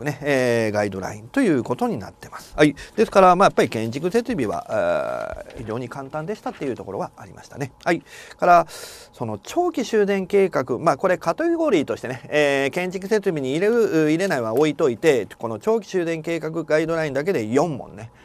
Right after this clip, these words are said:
えー、それから終電積立金のガイドラインで、えー、一問で合計で五問出題されております。で、内容としては難しくはないんですけれども、多少細かいところね、えー、聞くこともあります。そして、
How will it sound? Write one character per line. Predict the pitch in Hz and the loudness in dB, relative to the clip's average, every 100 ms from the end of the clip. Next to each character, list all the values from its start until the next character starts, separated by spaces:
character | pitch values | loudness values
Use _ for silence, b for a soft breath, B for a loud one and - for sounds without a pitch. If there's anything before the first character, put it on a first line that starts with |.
| b | b
え | 143 139 | -4 -4
ー、 | 135 | -2
そ | 214 | -4
れ | |
か | 214 | 0
ら | 233 | 0
終 | 214 208 | 2 4
電 | 190 185 | 4 2
積 | 175 175 | -2 -6
立 | 170 175 | -4 -4
金 | 156 170 170 | -4 -4 0
の | 240 147 | 2 2
ガ | 127 | 2
イ | 123 | 2
ド | 117 | 2
ラ | 117 107 | 2 0
イ | |
ン | 104 | 4
で、 | 196 156 B B - | 4 4 B B 2
え | 123 113 110 101 | 4 6 4 2
ー、 | |
一 | 131 - | -2 -4
問 | 117 92 | -8 -8
で | 92 | -6
合 | 117 165 156 | -2 -2 0
計 | 147 131 | -2 -2
で | 113 | -2
五 | 240 | -4
問 | 294 233 85 67 | -4 -4 -6 -14
出 | - | -14
題 | 87 80 | -12 -12
さ | - 95 | -12 -10
れ | 98 | -10
て | 98 113 | -8 -8
お | - 98 | -6 -10
り | 95 | -12
ま | 85 | -16
す。 | - - - | -18 -20 0
で、 | 156 156 B B B | 4 4 B B B
内 | 147 247 370 | 2 4 4
容 | 403 | 2
と | 403 247 | 2 2
し | - | 2
て | |
は | 135 | -2
難 | 139 185 226 | -2 -4 -4
し | 220 | -4
く | - | -2
は | 151 | 0
な | 131 | 0
い | 160 | -2
ん | |
で | 143 | -4
す | 120 | -2
け | 131 | -2
れ | 123 | -2
ど | 135 | -2
も、 | 139 | -4
多 | - | -2
少 | 302 339 349 330 _ - | -4 -4 -6 -8 _ -8
細 | 330 330 | -8 -4
か | 349 | -4
い | 349 | -2
と | |
こ | 214 | 2
ろ | 147 | 2
ね、 | 135 156 | 2 -4
え | - 175 | -4 -2
ー、 | 156 | 0
聞 | 185 | -4
く | 160 | -6
こ | 202 | -6
と | 170 | -4
も | 147 | -2
あ | 127 | -2
り | 139 | -2
ま | 131 | -6
す。 | - | -4
そ | 226 | -2
し | 226 | -2
て、 | - 233 156 | 4 6 6